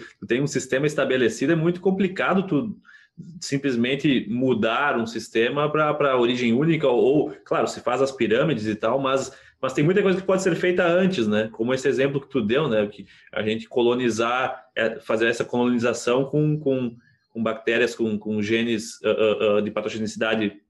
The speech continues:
mais silenciados e tal, pro, pra, pra aquela origem, pra, pra, pro alojamento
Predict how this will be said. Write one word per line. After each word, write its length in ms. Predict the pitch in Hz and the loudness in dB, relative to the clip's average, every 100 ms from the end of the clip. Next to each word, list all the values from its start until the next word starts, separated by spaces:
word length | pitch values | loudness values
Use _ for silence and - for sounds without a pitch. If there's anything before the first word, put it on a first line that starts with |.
| _ _ _ 120 | _ _ _ -8
mais 260 | 110 107 | -4 -4
silenciados 720 | 117 110 107 127 131 139 113 117 | 0 0 0 -2 0 -2 -2 -4
e 60 | |
tal, 260 | 113 120 - | -2 -2 2
pro, 260 | 143 135 - - _ | 2 2 -4 -18 _
pra, 460 | 143 135 127 120 | 0 0 0 0
pra 280 | 104 - 123 | -4 -2 -2
aquela 260 | 123 139 139 | 0 2 4
origem, 600 | 123 131 175 156 127 101 | 4 4 4 2 0 0
pra, 160 | - - - | -4 -8 -4
pra, 200 | 104 98 | -2 -2
pro 140 | 117 | 0
alojamento 840 | 110 117 120 113 120 143 123 101 | 2 2 2 0 0 0 0 -2